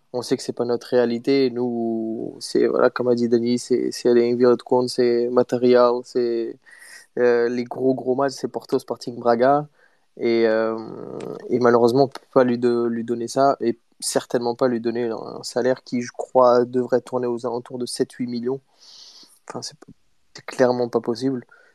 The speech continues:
Euh, maintenant, je pense qu'il y a des manières de le faire. Euh, euh, au bout de, au bout de quatre mois de, de,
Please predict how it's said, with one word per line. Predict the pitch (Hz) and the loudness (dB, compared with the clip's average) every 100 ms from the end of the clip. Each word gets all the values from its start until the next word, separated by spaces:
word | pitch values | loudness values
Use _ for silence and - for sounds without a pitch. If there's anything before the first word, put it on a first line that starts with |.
| _ 120 | _ -2
Euh, | 113 110 110 | 0 0 -2
maintenant, | 113 117 - 131 131 131 120 113 | 0 0 2 0 2 0 -2 -4
je | 113 | -6
pense | - 120 | -6 -6
qu'il | - 117 | -4 -4
y | |
a | 117 | -4
des | 117 | -4
manières | 120 120 123 120 | -4 -2 -2 -2
de | 120 | -4
le | |
faire. | - 135 131 - _ - | 0 0 0 -6 _ -14
Euh, | 117 113 113 110 113 110 117 131 _ - _ _ _ _ _ - - | -8 -6 -6 -6 -8 -12 -16 _ _ -20 _ _ _ _ _ -18 -10
euh, | 95 | -6
au | 95 90 123 | -4 -2 -2
bout | 120 127 | -2 -6
de, | 120 123 120 117 | -2 0 2 2
au | 117 | -2
bout | 117 120 | -4 -8
de | |
quatre | - 135 - 135 | -2 -2 0 4
mois | 131 127 | 6 6
de, | 123 120 120 120 117 | 4 0 2 0 -2
de, | 117 117 113 113 113 | -4 -8 -6 -6 -8